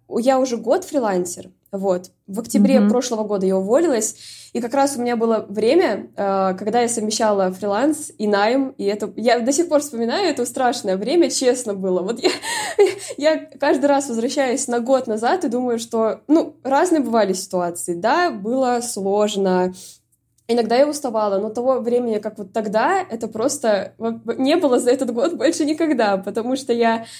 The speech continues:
Speaker 1: у меня накапливалась работа, я искала проекты. Ну, у меня было немного проектов, потому что я все равно понимала, что у меня есть какая-то загрузка, я не могу... Ну, двадцать четыре с-, часа в сутках у меня есть. Вот, поэтому... Но все равно это я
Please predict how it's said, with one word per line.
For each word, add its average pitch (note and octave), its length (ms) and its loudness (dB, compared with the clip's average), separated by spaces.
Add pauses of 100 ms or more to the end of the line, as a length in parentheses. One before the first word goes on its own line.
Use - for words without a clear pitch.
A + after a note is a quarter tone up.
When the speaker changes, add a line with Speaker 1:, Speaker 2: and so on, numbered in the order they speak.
(280)
Speaker 1:
у - 60 -4
меня C#4 160 4
накапливалась A#3 600 -2
работа, G#3+ 400 0
я G#3+ 280 2
искала G#3 320 -2
проекты. B3 480 0
Ну, F4+ 100 6
у - 20 4
меня C#4 160 4
было A#3+ 200 0
немного D#4 420 2
проектов, F#3 500 0
потому G#3 280 -6
что G#3+ 120 -10
я G3 40 -6
все E4+ 120 -4
равно F4 140 2
понимала, G3+ 420 -2
что F#3 160 -6
у F#3+ 40 -6
меня G#3 120 -2
есть A#3 220 0
какая-то F#3+ 300 -4
загрузка, C4 520 0
я G3+ 140 0
не G#3+ 80 0
могу... G#3 300 0
Ну, A3+ 300 -2 (120)
двадцать A#3 280 -2
четыре B3 180 -2
с-, - 180 -6
часа A#3+ 300 -2
в A#3+ 40 -12
сутках G4 360 0
у A3+ 60 2
меня G3+ 180 2
есть. F3+ 340 2 (420)
Вот, G#3 400 0
поэтому... A#3 560 0 (320)
Но C#4+ 120 4
все D#4+ 180 2
равно C#4 320 4
это G#3 180 0
я A#3 420 0